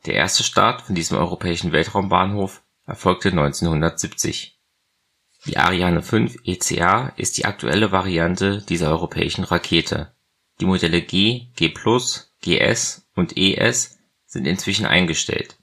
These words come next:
E C A steht übrigens für Evolution Kryotechnik A, also erste kryotechnische Weiterentwicklung. Diese Bezeichnung verweist auf die verbesserten Triebwerke und die daraus resultierenden Veränderungen bei Tank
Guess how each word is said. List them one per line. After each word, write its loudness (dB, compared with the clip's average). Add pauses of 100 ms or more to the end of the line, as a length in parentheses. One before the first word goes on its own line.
(440)
E 2
C -2
A 4
steht -2
übrigens -6
für 2
Evolution 0 (240)
Kryotechnik 0
A, 0 (260)
also -2
erste 2
kryotechnische -2
Weiterentwicklung. -2 (800)
Diese -2
Bezeichnung -2
verweist 0
auf -4
die -10
verbesserten 0
Triebwerke -2 (280)
und -2
die 2
daraus 2
resultierenden 0
Veränderungen 2
bei 0
Tank -2